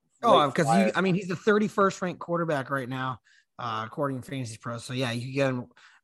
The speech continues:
Speaker 1: with your last round pick. Would you rather have Justin Fields or Jameis Winston? I think I'd take my shot with Jameis Winston.
Speaker 2: Me too. I agree that. I agree with that as too. Uh, agree with that as well. So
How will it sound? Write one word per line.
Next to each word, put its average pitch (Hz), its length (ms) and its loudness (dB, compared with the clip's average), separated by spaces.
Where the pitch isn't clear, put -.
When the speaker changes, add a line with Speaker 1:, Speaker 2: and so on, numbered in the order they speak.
Speaker 1:
with 208 160 4
your 196 100 6
last 202 260 4
round 180 180 2
pick. 185 200 0
Would 156 140 0
you 160 80 -2
rather 165 180 2
have 156 160 -2
Justin 165 400 -4
Fields 160 360 -4
or - 20 -12
Jameis 139 380 -8
Winston? 127 340 -12
I 117 80 -18
think 127 240 -14
I'd 120 140 -12
take 127 300 -12
my 120 300 -12
shot 127 300 -10
with 123 80 -14
Jameis 110 300 -16
Winston. - 360 -20
Speaker 2:
Me 123 100 -10
too. 107 200 -6
I 113 80 -4
agree 113 200 -8
that. 101 220 -8
I - 60 -10
agree 117 120 -4
with 117 80 -8
that 120 120 -2
as 113 100 -14
too. 110 160 -10
Uh, 120 200 2
agree 170 180 4
with 175 100 4
that 160 160 6
as 131 120 0
well. 139 220 4
So 135 420 2